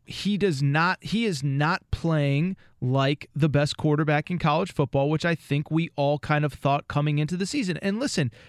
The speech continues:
by the way, this happens in all sports. Uh, you know,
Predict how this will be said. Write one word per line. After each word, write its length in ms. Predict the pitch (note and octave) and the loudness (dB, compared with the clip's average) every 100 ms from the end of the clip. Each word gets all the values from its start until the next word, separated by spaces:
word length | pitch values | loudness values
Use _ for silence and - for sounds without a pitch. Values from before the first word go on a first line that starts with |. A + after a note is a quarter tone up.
| - - | -12 -2
by 160 | A3+ | 2
the 80 | B3+ | 2
way, 300 | C4 C4 C3 - _ _ | 2 0 -2 -8 _ _
this 180 | F#3+ C4 | -2 -2
happens 560 | A3 A#3+ - A3+ G#3 - _ | 0 0 0 -2 -2 -6 _
in 140 | A3 A3+ | 0 2
all 180 | C4 | 0
sports. 460 | C#4 - B2 - - - _ _ _ | -2 -4 -6 -6 -16 -20 _ _ _
Uh, 400 | F3+ F3+ F3 E3+ - | 2 2 2 0 -2
you 120 | A3+ | 0
know, 200 | G#3+ F3 | 0 0